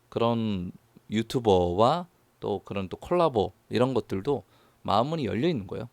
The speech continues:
그래서 박서진 씨가 어떤 거든 괜찮고 또, 또 이렇게 랄랄 씨는 팬이니까 박서진 씨가 또 이렇게 언제든지 내가 하고 싶다 이런 것들을 열어두다 보니 이제는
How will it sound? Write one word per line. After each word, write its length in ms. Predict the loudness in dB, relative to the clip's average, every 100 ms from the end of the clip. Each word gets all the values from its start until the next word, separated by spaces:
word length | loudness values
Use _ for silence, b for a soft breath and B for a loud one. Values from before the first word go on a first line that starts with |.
| -18
그래서 120 | -12
박서진 280 | -8 -6 -6
씨가 200 | -6 -8
어떤 380 | -4 0 2 4
거든 260 | 4 2
괜찮고 680 | -2 -4 -6 -8 -6 -6 -6 -12 b b b
또, 280 | -2 0 -2 -6 -20 -20 -20 -14
또 100 | -14
이렇게 200 | 0 4
랄랄 260 | 6 4
씨는 180 | 2 0
팬이니까 720 | 2 4 4 0 -4 -6 -6 -12 _ B B B B -8
박서진 440 | -4 0 0 0
씨가 320 | -4 -2 -2
또 160 | 0 -2
이렇게 340 | -2 -4 -4 -6 b b -8
언제든지 920 | -4 0 0 0 -2 -4 -6 -6 -8 -10
내가 220 | -8 -4
하고 180 | -2 -2
싶다 400 | -4 -8 -8 -10
이런 260 | -10 -8 -6
것들을 800 | -8 -6 -6 -4 -6 -8 -8 -8 -10 b b b
열어두다 760 | 6 6 6 2 -2 2 4 4
보니 520 | 2 2 0 0 -2
이제는 560 | -4 -2 0 0 -2